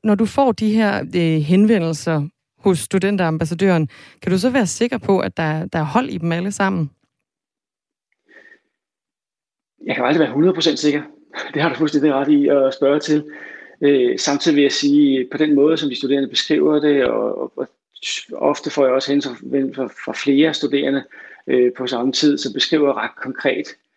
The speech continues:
Speaker 2: hvad der er foregået. Så, så vil sige, de sager, jeg går videre med, øh, eller hjælper studerende med at gå videre med, det, med det, med det, de erfaringer, jeg har inden for det her, så vil jeg sige, det, det, der er, der er hold i det.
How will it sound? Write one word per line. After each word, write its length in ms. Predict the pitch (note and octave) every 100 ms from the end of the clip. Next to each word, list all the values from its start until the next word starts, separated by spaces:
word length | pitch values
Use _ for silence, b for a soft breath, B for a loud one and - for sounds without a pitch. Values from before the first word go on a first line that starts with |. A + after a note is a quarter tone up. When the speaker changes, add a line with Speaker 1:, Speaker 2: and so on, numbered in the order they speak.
| _ _
Speaker 2:
hvad 140 | A#2+ A#2
der 80 | C3
er 60 |
foregået. 580 | - C3 C3+ C#3 B2 B2
Så, 200 | - B2
så 120 | - C3
vil 80 |
sige, 240 | B2 C3 - -
de 160 | E3+ D3+ B B B -
sager, 300 | - C3+ D3
jeg 320 | C3 A#2+ C#3+ -
går 100 | C3
videre 400 | B2 C#3+ D#3+ C#3+
med, 420 | A#2+ B2 B2 -
øh, 300 | B2+ A#2 A2+
eller 180 | - A2+
hjælper 260 | A#2 C#3+ D3
studerende 300 | C#3 C3+ C3
med 100 | B2+
at 60 |
gå 80 | B2+
videre 280 | A#2 C3+ C#3
med, 180 | A#2 A#2 _ _ - -
det, 380 | C#3 C3 B2 - B B B B B B _ _ - _ -
med 120 | B2+
det, 180 | C#3+ C#3+
med 100 | C#3
det, 200 | D3+ D#3+
de 100 | D#3
erfaringer, 340 | C#3+ B2 A#2+
jeg 140 | C#3
har 180 | D3 C3+
inden 160 | C#3 B2+
for 100 | C3
det 120 | A#2+
her, 160 | A#2+ -
så 160 | B2+
vil 60 | B2
jeg 80 | A#2+
sige, 200 | C3 -
det, 100 | -
det, 260 | B2+ - -
der 80 |
er, 360 | C3 B2+ A#2 A#2 -
der 60 |
er 120 | C3 A#2
hold 160 | A#2+ A2+
i 80 |
det. 120 | A2